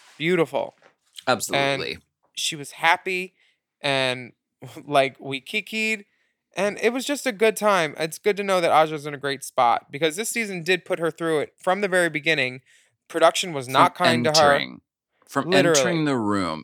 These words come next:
Speaker 2: The, they're making such a choice by saying, "We're literally going to, the, you enter the room. This is your entrance into the season. We're going to cut to someone saying, 'Your makeup is horrible and you are fucking ugly and you look fucking terrible.'"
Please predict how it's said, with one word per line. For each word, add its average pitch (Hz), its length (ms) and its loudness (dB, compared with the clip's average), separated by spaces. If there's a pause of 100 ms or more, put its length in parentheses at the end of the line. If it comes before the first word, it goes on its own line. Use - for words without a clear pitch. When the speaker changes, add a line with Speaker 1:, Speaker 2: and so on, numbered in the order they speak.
Speaker 2:
The, 117 280 0 (340)
they're 147 260 2
making 190 460 0
such - 340 -2
a 135 80 -6
choice - 560 -4
by 85 200 -2
saying, 87 560 -6 (380)
"We're 120 360 0
literally 107 640 -4
going 92 460 -8 (160)
to, 85 420 -6
the, 98 240 -8
you 123 300 -2
enter 131 340 -2
the 117 100 0
room. 78 460 -8 (880)
This 120 160 0
is 113 100 0
your 113 120 -2
entrance 110 400 -4
into 98 160 -6
the 90 100 -8
season. 78 520 -6 (280)
We're 113 140 -4
going 117 160 0
to 107 60 -4
cut - 220 -2
to 98 100 -6
someone 92 340 -6
saying, 82 400 -4 (260)
'Your 196 120 2
makeup 165 300 2
is 104 280 -2
horrible 135 400 4
and 101 160 -6
you 127 200 -2
are 123 120 2
fucking 90 380 -8 (100)
ugly 127 480 -4
and 95 120 -8
you 110 140 -8
look 117 220 -8
fucking 110 320 -6
terrible.'" 60 680 -6